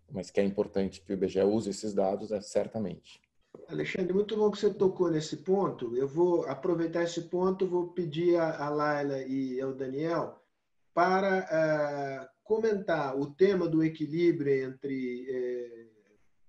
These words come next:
Speaker 2: dados, oferta de dados e, e, e privacidade. Se vocês puderem, eh, comentar à luz desse episódio do I B G E. Pra quem não, não, não está informado, o I B G E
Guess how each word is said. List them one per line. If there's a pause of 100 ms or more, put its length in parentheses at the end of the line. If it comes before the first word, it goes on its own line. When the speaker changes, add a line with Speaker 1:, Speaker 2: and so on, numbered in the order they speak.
Speaker 2:
dados,
oferta
de
dados
e,
e,
e
privacidade. (640)
Se
vocês
puderem,
eh,
comentar
à
luz
desse
episódio
do
I
B
G
E.
Pra
quem
não,
não, (160)
não
está
informado,
o
I
B
G
E